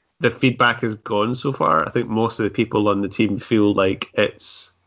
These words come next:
quite a strong book. They have dialed back certain things, I would say. So I wouldn't get too worried that it's gonna be exactly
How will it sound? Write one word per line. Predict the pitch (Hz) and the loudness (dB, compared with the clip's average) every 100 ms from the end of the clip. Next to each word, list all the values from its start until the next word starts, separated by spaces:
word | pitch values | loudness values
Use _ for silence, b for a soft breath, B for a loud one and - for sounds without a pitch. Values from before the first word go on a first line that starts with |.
| _ | _
quite | - 123 | -2 0
a | 107 | 0
strong | - 107 101 | -4 -2 -2
book. | 101 107 - | -2 -4 -2
They | - | 0
have | 131 131 | 2 2
dialed | 127 120 113 - _ | 2 2 0 -4 _
back | 120 107 104 - - | 2 2 2 -2 -18
certain | - 123 113 104 | -6 -2 -2 -2
things, | 113 95 98 92 - - _ _ _ _ _ _ _ _ - | -4 -4 -6 -10 -14 -20 _ _ _ _ _ _ _ _ -6
I | |
would | 98 95 | -4 -2
say. | 101 95 - - - | -4 -4 -6 -10 -16
So | - 110 | -2 0
I | 104 | 2
wouldn't | 110 127 127 - | 2 2 0 0
get | 107 - | -2 -2
too | - 110 | -2 2
worried | 107 104 101 - - _ - | 2 2 -2 -10 -20 _ -2
that | 104 - - _ _ _ _ _ _ _ - | -2 -2 -8 _ _ _ _ _ _ _ -2
it's | 117 - | -2 0
gonna | - 113 107 | 0 0 0
be | - 110 107 107 - _ | 0 2 4 2 -2 _
exactly | 107 104 113 101 104 | -6 0 2 2 0